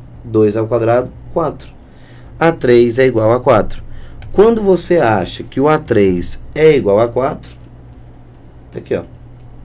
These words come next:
Você vai agora substituir o A três. E aí, meu amigo, a questão está chegando nos finalmentes.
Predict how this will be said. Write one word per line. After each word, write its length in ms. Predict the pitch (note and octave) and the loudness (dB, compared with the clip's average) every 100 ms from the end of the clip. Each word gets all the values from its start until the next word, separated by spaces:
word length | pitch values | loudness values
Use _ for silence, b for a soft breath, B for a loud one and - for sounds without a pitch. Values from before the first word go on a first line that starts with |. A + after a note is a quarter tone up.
| - - - - - - - - | -20 -20 -20 -20 -20 -20 -20 -8
Você 320 | A2+ A#2+ C#3 | -4 0 2
vai 180 | A2+ G#2+ | 2 4
agora 300 | G#2+ G2 G2 | 4 2 0
substituir 880 | G2+ - E3 D#3+ D#3+ D#3 C#3+ C#3+ D#3 - - - - - | -2 0 2 2 0 -4 0 -2 -2 -8 -20 -20 -20 -10
o 100 | C#3 | -2
A 60 | D#3 | 0
três. 500 | D#3 A#2 G2+ - - - - B B B B B - - | 2 0 -2 -10 -16 -20 -20 B B B B B -16 -8
E 100 | G2 | -2
aí, 540 | G2 G2+ G2+ A2+ D3 F#3 | 0 2 2 4 4 6
meu 160 | F3 | 6
amigo, 720 | C3 A#2 A#2+ D3 F3 G#3+ - - - | 4 6 6 6 6 2 -6 -12 -6
a 140 | G#2+ | -6
questão 640 | G2+ A2+ A2 - G2+ G2 A#2+ | -4 -4 -4 -6 -4 -4 -6
está 540 | A2+ - - G2 F#2 | -10 -16 -12 -8 -8
chegando 1000 | - - D3+ C3 F#2+ F#2 F#2+ G2 A2 A#2+ - - - - - - - - - | -10 -8 -6 -4 -2 0 0 0 0 -2 -8 -20 -20 -20 -20 -20 -20 -20 -10
nos 160 | F#2+ F#2 | -8 -4
finalmentes. 680 | G#2+ C#3+ D#3+ D3 B2 - | 0 2 4 2 -2 -8